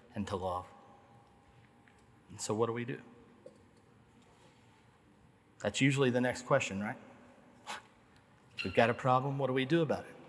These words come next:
And the temptation, I think, in a passage like this is to take it and, and say, "What, what has Paul laid out here? Where are some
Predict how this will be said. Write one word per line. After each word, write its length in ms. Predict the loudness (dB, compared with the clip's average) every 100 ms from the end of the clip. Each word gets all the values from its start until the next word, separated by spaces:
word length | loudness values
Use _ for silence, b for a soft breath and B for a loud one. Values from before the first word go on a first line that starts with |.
| -20 -20 B B
And 100 | 4
the 60 | 6
temptation, 840 | 6 6 8 8 8 0 -2 -4 0
I 160 | 0
think, 280 | 2 2 0 B B B 2
in 80 |
a 60 | 2
passage 460 | 6 8 6 4 2
like 240 | 2 4
this 280 | 0 -2 -4
is 120 | -8 -6
to 100 | -6
take 360 | 6 6 8
it 220 | 6 4 B B B
and, 320 | -2 0 0 -2 -6
and 140 | -4
say, 220 | 8 10
"What, 280 | 10 10 8 8 -6 -8
what 180 | 6 6
has 100 | 6
Paul 440 | 4 8 8 8 6
laid 220 | 6 6
out 240 | 6 4
here? 300 | 2 0 0 4
Where 260 | 6 6
are 60 | 4
some 240 | -2 -6